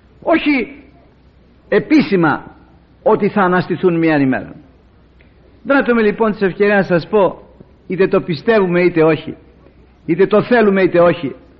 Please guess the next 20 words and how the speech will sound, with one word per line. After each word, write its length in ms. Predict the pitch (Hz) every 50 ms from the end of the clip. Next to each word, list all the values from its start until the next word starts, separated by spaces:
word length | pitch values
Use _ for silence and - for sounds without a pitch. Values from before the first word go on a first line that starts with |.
| _ _
θα 60 | 160
αναστηθούμε 520 | 156 151 147 - 160 135 160 185 147 120
μια 160 | 113 107 107 101
μέρα. 280 | 98 92 92 92 - - _ _ _ _ _ _ _ - _ _ _ _ - _ -
Οι 100 | 190 185
τάφοι 300 | 185 226 220 - - 196
θα 100 | 156 180
ανοίξουν. 460 | 180 180 170 - - - - - - - - _ _ _ _ _ _ _ _ _ _ _ _ _ _ _ _ _ _ _ _ _ _ _ _ _ _ _ _
Εκείνο 360 | - 180 185 185 - 311 330 339 339
δε 180 | 302 285 262
που 140 | - 233 254
είναι 180 | 254 254 254 220
χαρακτηριστικό 840 | 151 220 208 190 185 - - - 180 160 143 113 151 147 - 185 226 226 214
ακόμη, 500 | 160 - - 196 190 165 139 117 - - - - - _ - - _ _ _ _ _ _ _ _ _ _ _ _ _ _ _ _ _ _ _ -
είναι 200 | 294 320 339 320
ότι 100 | 277 -
θα 100 | 262 254
αναστηθούμε 580 | 226 220 202 - 220 208 185 302 320 294 302
όπως 260 | 320 311 302 311 -
είμαστε. 320 | - 285 190 123 104 -